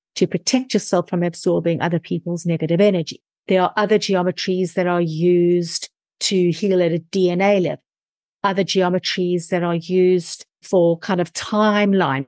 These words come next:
to go back to that childhood inception point. So each one has got a complex pattern that gives rise to a, an energetic frequency that is used for healing. And that's how I use it. Now, Reiki, most people know what Reiki is.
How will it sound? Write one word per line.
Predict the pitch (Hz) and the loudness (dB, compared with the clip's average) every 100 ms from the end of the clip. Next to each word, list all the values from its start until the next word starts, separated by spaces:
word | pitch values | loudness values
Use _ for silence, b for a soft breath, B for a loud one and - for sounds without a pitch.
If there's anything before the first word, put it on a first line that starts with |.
| - | -10
to | 160 | -2
go | 185 175 | 2 2
back | 185 170 | 0 -4
to | - | -4
that | 180 160 | -2 -2
childhood | - 196 185 180 175 | -2 0 0 0 -2
inception | 170 151 214 196 - 175 | -4 0 0 0 -4 -6
point. | - - 135 _ _ _ | -6 -8 -10 _ _ _
So | - - 214 202 190 202 202 - | -6 0 2 2 2 0 0 2
each | 240 269 - | 0 2 -2
one | 185 202 190 156 | 0 0 0 -4
has | 156 185 170 | -4 -4 -4
got | - 175 175 - | 0 0 0 -2
a | 175 170 175 - - | -2 0 -2 -8 -10
complex | - 226 240 - 196 185 - - - - | 0 0 0 0 0 0 -4 -10 -12 -4
pattern | 233 226 - 254 381 370 _ _ _ - | -2 0 0 0 0 -8 _ _ _ -2
that | 190 175 | 0 0
gives | - 196 - | 0 -2 0
rise | 185 185 185 185 - | 2 4 2 0 -2
to | 196 180 | 0 2
a, | 170 165 - | 2 -2 -2
an | 175 170 - | -4 -2 0
energetic | 226 240 233 185 170 170 | 2 2 2 0 0 -2
frequency | - 170 165 170 - 180 | -2 -4 -2 -8 -4 -4
that | 170 170 165 | 0 0 0
is | 180 165 | -2 0
used | 170 160 165 | -2 -4 -4
for | - 170 | -6 -6
healing. | 143 175 165 143 160 | -4 -2 -2 -2 -4
And | 180 160 | -2 0
that's | 175 170 - - - | 0 -2 -8 -8 -4
how | 180 | 0
I | 170 | 0
use | 170 156 | 0 -2
it. | 160 | -2
Now, | 175 | 0
Reiki, | 170 185 214 - 165 | 2 2 2 0 -2
most | 170 190 | 0 -2
people | - 202 | -2 -2
know | 185 170 | 0 0
what | 165 | 0
Reiki | 170 160 - 165 151 | 0 -2 -2 -4 -2
is. | 190 269 - | 0 -2 -4